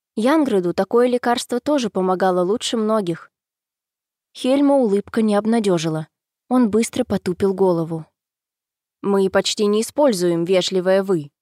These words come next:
заговорил он. "А в нашем наречии оно в ходу лишь при обращении низших к высшим. Я не выше тебя.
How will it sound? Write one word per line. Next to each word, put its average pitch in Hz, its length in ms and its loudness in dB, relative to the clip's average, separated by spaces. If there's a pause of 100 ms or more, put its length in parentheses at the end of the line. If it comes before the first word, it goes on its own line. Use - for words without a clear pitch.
(600)
заговорил 214 600 0
он. 160 200 -2 (960)
"А 202 140 0
в 190 60 0
нашем 196 380 0
наречии 202 580 0
оно 196 260 0
в 190 60 -8
ходу 214 360 0
лишь 190 260 2
при 190 160 -2
обращении 196 680 0
низших 202 500 -2
к - 60 -8
высшим. - 460 -2 (720)
Я 196 200 2
не 214 140 2
выше 233 280 0
тебя. 160 380 -6